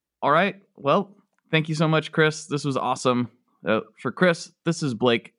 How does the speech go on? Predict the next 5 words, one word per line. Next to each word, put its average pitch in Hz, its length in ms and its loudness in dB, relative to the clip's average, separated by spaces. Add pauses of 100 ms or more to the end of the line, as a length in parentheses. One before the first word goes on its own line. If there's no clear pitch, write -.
(920)
Good 131 180 6
luck 90 320 -2 (180)
and 92 160 6
good 80 220 -4
tones. - 440 -8